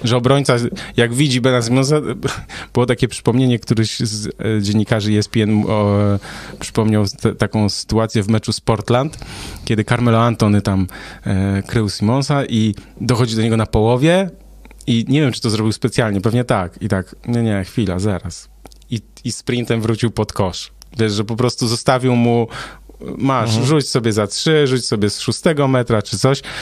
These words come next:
Speaker 1: To też, to jest takie, mm, lekceważenie też rywala, co jest, y, no, takie w-, jak chcesz komuś pokazać, że,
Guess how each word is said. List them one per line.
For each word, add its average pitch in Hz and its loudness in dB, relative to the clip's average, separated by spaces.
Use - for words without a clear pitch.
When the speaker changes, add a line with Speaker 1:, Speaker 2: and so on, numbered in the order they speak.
Speaker 1:
To 131 -2
też, 131 0
to 135 2
jest 127 0
takie, 123 2
mm, 117 0
lekceważenie 113 2
też 107 0
rywala, 110 2
co 110 0
jest, - -2
y, 107 0
no, 135 0
takie 165 -2
w-, - -16
jak 139 0
chcesz 175 0
komuś 156 2
pokazać, 135 2
że, 117 2